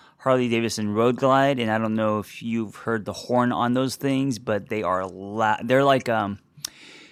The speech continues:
they sound like a diesel truck, which is amazing because, um, little scooter motorcycle horns that sound like, uh, um, n-, nothing is just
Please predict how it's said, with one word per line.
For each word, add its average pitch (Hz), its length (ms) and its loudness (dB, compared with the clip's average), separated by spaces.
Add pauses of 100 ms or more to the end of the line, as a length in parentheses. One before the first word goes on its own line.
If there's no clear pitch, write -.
(280)
they 139 140 6
sound 160 280 6
like 147 140 2
a 127 40 2
diesel 110 400 -2
truck, - 440 -4
which 131 240 -2
is 143 120 -2
amazing 110 580 4
because, 104 420 -2
um, 104 560 -2 (300)
little 135 300 6
scooter 127 440 2
motorcycle 113 480 0
horns 107 400 -2
that 101 200 -2
sound 110 400 2
like, 101 340 -2
uh, 95 280 -2 (520)
um, 95 440 -6 (640)
n-, 110 200 -6
nothing 113 800 2
is 98 300 -8
just 107 300 -4